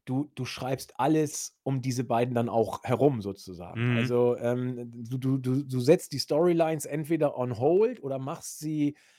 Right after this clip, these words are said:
Speaker 1: äh, lässt sie köcheln, aber versuchst ansonsten alles um die beiden herum zu machen. Das muss man auch tun, ja, da, das ist jetzt gar keine Kritik, nur man sieht es dann teilweise eben auch.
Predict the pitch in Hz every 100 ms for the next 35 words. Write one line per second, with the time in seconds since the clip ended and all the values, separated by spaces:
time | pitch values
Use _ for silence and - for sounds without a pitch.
0 | _ - 135 123 139 156 - 143 131 -
1 | 185 185 220 233 233 - _ - 151 143
2 | 151 127 175 - - 143 143 180 - 160
3 | - 156 190 - - 160 156 139 143 147
4 | 131 131 147 - 135 139 127 - 147 196
5 | - 160 151 131 135 - - 226 120 127
6 | 143 123 - 160 170 139 143 151 143 -
7 | 131 - 214 120 127 143 147 131 135 135
8 | 147 139 202 185 - 120 113 120 113 110
9 | 113 110 107 110 107 110 123 170